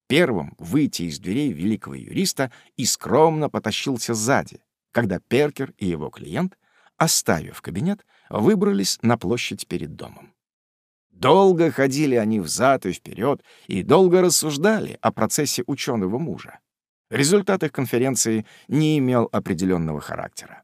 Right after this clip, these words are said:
и юристы остались при том мнении, что заранее никак нельзя угадать приговор суда присяжных.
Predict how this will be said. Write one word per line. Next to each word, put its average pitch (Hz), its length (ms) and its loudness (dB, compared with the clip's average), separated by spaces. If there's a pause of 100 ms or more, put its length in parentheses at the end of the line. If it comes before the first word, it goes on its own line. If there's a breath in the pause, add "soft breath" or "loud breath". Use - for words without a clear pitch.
(140)
и 113 60 0
юристы 156 540 -2 (300 loud breath)
остались 196 520 2
при 113 140 -2
том 104 200 0
мнении, 180 340 2
что 170 220 -2
заранее 135 680 4 (180 soft breath)
никак 123 520 2
нельзя 95 380 2
угадать 92 440 -2
приговор 87 480 0 (140 loud breath)
суда 87 320 -2
присяжных. - 680 -14